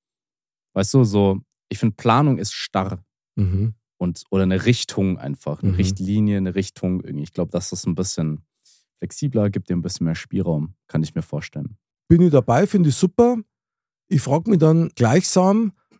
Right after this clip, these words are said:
Speaker 2: ob man tatsächlich sich dann überhaupt nur Ziele setzen sollte.
Speaker 1: Die Frage ist,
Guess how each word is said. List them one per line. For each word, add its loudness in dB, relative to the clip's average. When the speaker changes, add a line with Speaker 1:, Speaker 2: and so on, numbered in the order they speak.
Speaker 2:
ob 2
man 2
tatsächlich 0
sich -4
dann 2
überhaupt 2
nur 2
Ziele 2
setzen -4
sollte. -2
Speaker 1:
Die -10
Frage 2
ist, -2